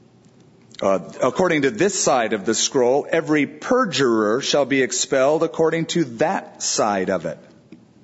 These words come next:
And I will send out the curse, says the Lord of hosts,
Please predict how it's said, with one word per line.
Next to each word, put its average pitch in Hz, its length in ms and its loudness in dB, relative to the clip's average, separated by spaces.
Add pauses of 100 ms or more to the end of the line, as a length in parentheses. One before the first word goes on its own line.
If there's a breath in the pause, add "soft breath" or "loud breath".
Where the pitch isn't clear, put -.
(1120 loud breath)
And 165 120 2
I 220 100 2
will 233 140 2
send 220 320 2
out 185 240 2
the - 60 0
curse, - 640 -2
says 131 280 0
the 120 100 2
Lord 113 260 2
of 98 80 -4
hosts, 98 600 -4